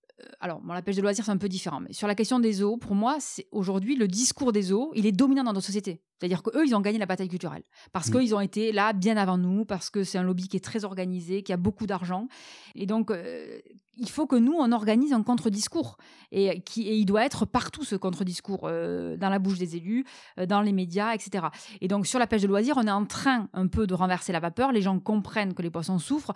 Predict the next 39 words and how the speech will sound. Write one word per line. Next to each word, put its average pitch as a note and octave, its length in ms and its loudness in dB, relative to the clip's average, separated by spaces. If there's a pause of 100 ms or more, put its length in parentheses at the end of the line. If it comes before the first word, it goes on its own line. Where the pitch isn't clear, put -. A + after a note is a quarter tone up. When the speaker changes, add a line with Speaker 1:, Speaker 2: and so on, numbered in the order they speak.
(200)
Speaker 1:
ils F3+ 120 -10
comprennent A3+ 440 2
que F#3+ 80 -4
c'est F3+ 140 -4
juste F#3 160 -6
pour F3+ 140 -4
le F3+ 40 0
loisir, F#3 460 0
qu'on G3 120 -2
leur, F#3 160 -2 (100)
que F#3+ 100 0
c'est E3 160 -4
tout A#3 160 -2
ça G3 160 2
pour F3 220 -8
ça, A#3+ 100 -2
en C4 80 2
fait. A#3+ 260 -4 (480)
Et F3 280 0
voilà, G#3+ 260 2
et, E3+ 60 0
et F3 320 0
ça, B3 180 0
c'est, G#3+ 240 0
c'est, F#3 240 0
c'est F3+ 160 -4
notre G3+ 220 2
but G#3+ 180 2
absolu, C4 380 2
quoi. F#3 140 2
C'est-à-dire F3+ 320 -4
que G3+ 80 0 (440)
la G3+ 140 4
bataille A3 260 2
culturelle, G#3+ 480 0
on G3+ 140 4
doit A#3 340 4
la G#3 100 2
gagner G3 460 2